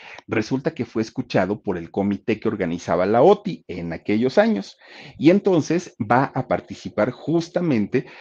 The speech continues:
a esta, a este certamen de la oti por una primera vez. Resulta que la compañía disquera, que era la R C A Víctor en aquel momento, pues, le dicen, "¿Y cómo te llamas, muchacho?". "No, pues, me llamo Emanuel". Y le dicen, "Ese nombre no nos sirve".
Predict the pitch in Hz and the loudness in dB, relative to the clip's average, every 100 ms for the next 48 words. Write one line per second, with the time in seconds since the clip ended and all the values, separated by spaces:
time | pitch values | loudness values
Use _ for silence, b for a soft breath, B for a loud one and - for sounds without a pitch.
0 | B 85 95 95 - - 104 - 98 101 | B -4 -2 -2 -4 -2 0 0 -2 -2
1 | 90 - 92 - 87 87 92 98 107 135 | -6 -4 -4 -4 -4 -4 -2 0 2 2
2 | 127 104 - 85 90 107 110 - 90 87 | 0 -6 -8 -6 -2 -2 -2 -6 -6 -2
3 | 101 147 190 - _ B B B B 139 | 0 0 -2 -10 _ B B B B -4
4 | 151 185 208 - - 101 95 92 95 107 | -2 -2 -2 -4 -4 -2 -4 -4 -4 -2
5 | 131 - 139 123 - 110 120 90 98 113 | -4 -4 0 0 0 0 0 0 0 -2
6 | 110 - 98 107 123 _ 80 - - 87 | -4 -4 -2 -2 -4 _ -14 -14 -12 -12
7 | 76 - 107 117 123 101 - B B B | -10 -6 -4 0 0 -2 -8 B B B
8 | B 214 208 107 135 147 135 120 123 - | B -2 0 -2 -2 0 0 0 -4 -2
9 | 180 170 170 165 180 156 110 107 90 - | -2 -2 -2 -2 -2 -2 -2 -2 -4 -6
10 | 80 _ _ _ 143 294 285 113 90 87 | -14 _ _ _ -4 -4 -4 -4 -2 0
11 | 95 104 123 165 226 285 _ b b b | 0 2 2 4 2 0 _ b b b
12 | - 101 104 127 - 143 - 156 160 156 | -8 -4 -2 -2 0 0 0 -2 0 0
13 | 139 139 151 151 131 123 139 131 113 - | 2 2 0 -2 0 4 4 4 2 -2
14 | 107 90 - | -4 -4 -10